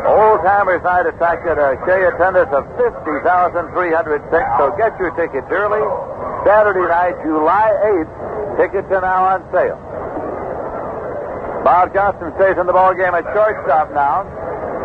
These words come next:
He is batting number eight. Al Luplow stays in the ball game and plays center field. He's batting number nine. Bill Dennehy comes in to do the pitching, and he bats leadoff in place of Cleon Jones, who comes out of the ball game. Up to leadoff for the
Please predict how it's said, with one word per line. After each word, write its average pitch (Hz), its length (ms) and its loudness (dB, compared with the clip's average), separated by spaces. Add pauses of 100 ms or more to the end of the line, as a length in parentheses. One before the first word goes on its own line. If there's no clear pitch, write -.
(240)
He 123 80 -2
is 151 240 0
batting 160 320 2
number 160 320 2
eight. 190 160 0 (160)
Al 147 240 4
Luplow 175 480 2
stays 170 240 0
in 160 80 -4
the 156 80 0
ball 170 160 4
game 170 160 0
and 165 160 2
plays 170 320 2
center 165 240 0
field. 175 240 2
He's 165 160 -2
batting 165 240 2
number 156 240 0
nine. 156 400 2 (400)
Bill 175 240 4
Dennehy 196 400 2
comes 175 240 0
in 170 160 -2
to - 0 -
do 165 160 -2
the 165 80 0
pitching, 175 320 -4
and 165 240 0
he 180 80 0
bats 175 240 4
leadoff 160 480 4 (320)
in 139 160 0
place 160 240 0
of 151 160 -2
Cleon 175 480 0
Jones, 165 320 2
who 160 160 -4
comes 160 240 0
out 151 160 6
of 147 80 -4
the 147 80 0
ball 165 240 4
game. 123 240 -4 (480)
Up 143 160 4
to 156 80 -6
leadoff 170 480 4
for 175 320 4
the 151 320 0